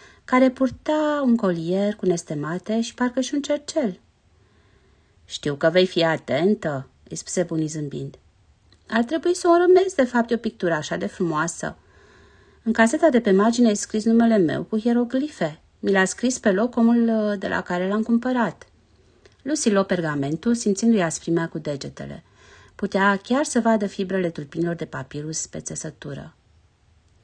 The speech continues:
„Pisica e așa de frumoasă”, murmură ea și zâmbi larg bunicii sale.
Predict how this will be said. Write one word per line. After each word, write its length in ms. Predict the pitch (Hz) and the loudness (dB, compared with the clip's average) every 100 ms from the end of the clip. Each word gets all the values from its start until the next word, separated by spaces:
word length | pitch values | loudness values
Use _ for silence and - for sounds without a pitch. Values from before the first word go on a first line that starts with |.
| _ _ _ _ _ _ _ _ _ - | _ _ _ _ _ _ _ _ _ -8
„Pisica 360 | 277 - - | -6 -4 -2
e 160 | 285 269 | 2 2
așa 220 | 262 320 | 0 -2
de 80 | 320 | -2
frumoasă”, 880 | 285 - 220 240 269 - - 185 180 _ - | -4 0 2 2 0 -2 -6 -8 -10 _ -6
murmură 360 | 190 190 175 180 | 0 0 2 0
ea 340 | 165 165 220 | 0 -2 -4
și 160 | - 180 | -6 -6
zâmbi 380 | 175 165 185 | -2 -2 -2
larg 280 | 190 165 170 _ | -2 -2 -4 _
bunicii 380 | 156 160 160 156 | -8 -8 -8 -14
sale. 480 | - 147 139 156 | -12 -12 -12 -14